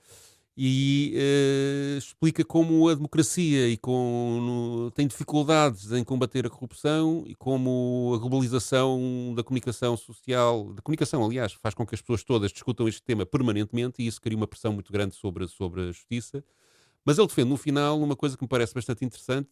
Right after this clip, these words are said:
e que é contraditória com, <laughs> com algumas das práticas que ele teve, eh, por isso é que eu referi a questão do Pinochet anteriormente, que é, ele acha que a corrupção só tem um caminho, o combate à corrupção só tem um caminho a seguir,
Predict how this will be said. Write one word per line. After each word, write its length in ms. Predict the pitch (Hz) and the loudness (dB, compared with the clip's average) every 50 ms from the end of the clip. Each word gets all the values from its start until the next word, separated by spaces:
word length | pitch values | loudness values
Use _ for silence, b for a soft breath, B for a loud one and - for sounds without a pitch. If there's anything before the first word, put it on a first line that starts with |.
| - | -14
e 40 | - | -14
que 120 | - - 135 | -2 -2 -2
é 40 | |
contraditória 680 | - - 120 - 117 120 123 113 - 127 120 107 101 92 | -2 -2 -6 -4 -4 -4 -4 -2 0 0 2 2 0 -2
com, 220 | - - 113 107 | -4 -6 -6 -6
<laughs> 300 | 92 87 - - - - | -6 -6 -10 -12 -12 -14
com 140 | - - 123 | -4 -2 0
algumas 240 | 117 113 123 117 107 | 0 0 0 -2 -4
das 80 | 104 | -4
práticas 340 | - - 95 - - 110 - | -4 -4 -6 -4 -4 -8 -6
que 80 | - 113 | -6 -8
ele 80 | 110 | -6
teve, 260 | - 127 127 131 127 131 _ _ _ _ _ _ _ _ _ _ _ - | -6 -4 -6 -6 -6 -10 _ _ _ _ _ _ _ _ _ _ _ -4
eh, 140 | 104 101 90 | -4 -4 -2
por 160 | - 101 98 | 0 -2 -2
isso 120 | 92 - 104 | 0 -2 -4
é 40 | |
que 80 | - - | -2 -2
eu 100 | 98 98 | -2 -2
referi 300 | 90 - - - 101 101 | -2 -6 -10 -6 -4 -4
a 40 | 95 | -4
questão 200 | - - - 98 | -4 -4 -6 -6
do 80 | 92 90 | -6 -6
Pinochet 320 | - 90 92 90 - - | -6 -6 -6 -4 -4 -6
anteriormente, 520 | 92 90 - 107 104 107 113 120 127 123 - _ _ _ _ _ _ _ | -8 -6 -4 -4 -2 0 0 -2 -2 -4 -8 _ _ _ _ _ _ _
que 240 | _ 139 135 143 139 | _ -2 0 2 4
é, 120 | 139 143 | 4 4
ele 320 | 139 127 143 135 143 139 147 | 2 2 0 0 2 4 2
acha 220 | 147 143 - 131 | 2 2 2 -4
que 80 | - 131 | -6 -6
a 20 | |
corrupção 420 | - - 139 - - - 139 143 113 | -8 -8 -14 -10 -2 0 0 0 0
só 200 | - - 143 123 | -2 -2 -4 -2
tem 200 | - - 143 143 | 0 0 0 0
um 60 | 127 | 0
caminho, 420 | - - 127 123 127 127 127 123 | 0 0 0 2 2 0 0 -2
o 60 | 113 | -4
combate 300 | 107 - 135 139 151 131 | -2 0 2 2 2 2
à 20 | 123 | 0
corrupção 320 | - - 123 - - 143 | -6 -8 -14 -6 -6 -4
só 140 | 131 - 123 | -2 -2 -2
tem 180 | - - 151 135 | 2 2 2 2
um 60 | 113 | 2
caminho 320 | - 127 123 131 117 104 | 0 0 0 2 0 0
a 20 | 92 | -4
seguir, 300 | - _ 98 87 85 | -6 _ -12 -12 -12